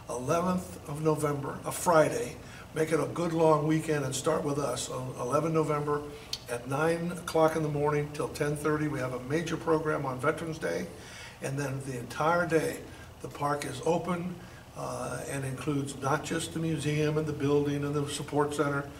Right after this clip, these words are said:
Veteran Support Center, but this eighty-two acre park, Rich, that you mentioned,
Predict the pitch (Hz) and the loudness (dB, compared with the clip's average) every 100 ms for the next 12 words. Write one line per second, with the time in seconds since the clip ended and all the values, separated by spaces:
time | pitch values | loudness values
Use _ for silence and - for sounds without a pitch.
0 | - - 135 147 139 147 147 135 - 139 | -14 -8 -6 -4 -4 -4 -2 -2 0 0
1 | 139 139 - - - 139 139 127 - 160 | 0 -4 -10 -16 -8 -6 -6 -6 0 2
2 | 185 170 180 165 160 139 - 208 175 135 | 2 0 4 4 4 2 4 6 4 2
3 | 131 127 131 127 131 123 120 127 131 | -6 -6 -8 -10 -10 -10 -10 -8 -8